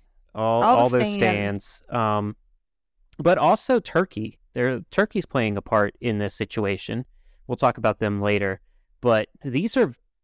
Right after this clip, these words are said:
Speaker 1: close allies with Russia, former
Speaker 2: Right.
Speaker 1: Soviet, um, you know, Somi-
Speaker 2: Part-
Speaker 1: Soviet countries.
Speaker 2: Right.
Speaker 1: And so with that, they're now looking to shift their allegiance to a country, um,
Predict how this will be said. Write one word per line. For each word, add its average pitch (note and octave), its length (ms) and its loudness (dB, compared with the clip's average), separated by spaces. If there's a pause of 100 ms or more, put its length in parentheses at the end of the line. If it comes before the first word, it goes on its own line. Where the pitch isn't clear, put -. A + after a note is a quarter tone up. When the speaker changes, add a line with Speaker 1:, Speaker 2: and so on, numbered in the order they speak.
(360)
Speaker 1:
close - 380 0
allies A2+ 640 0
with - 200 -6
Russia, - 440 -6 (120)
former C3 460 0
Speaker 2:
Right. C#4 380 2
Speaker 1:
Soviet, B2+ 680 0 (460)
um, A2 600 -2
you C#3 120 -6
know, G#2 200 -10 (200)
Somi- C#3 360 -2
Speaker 2:
Part- - 100 -12
Speaker 1:
Soviet G#3 360 4
countries. D3+ 600 -4 (380)
Speaker 2:
Right. - 320 -2 (580)
Speaker 1:
And E3+ 420 -2
so D3 500 0 (400)
with D3+ 320 2
that, A#2+ 300 2 (140)
they're C#3+ 200 2
now G3+ 200 2
looking C#3+ 400 -2
to - 140 -8
shift - 380 -4
their A#2 160 2
allegiance G#2 500 -4
to A2 140 -4
a G2+ 60 0
country, A#2 600 -4 (340)
um, G#2+ 440 0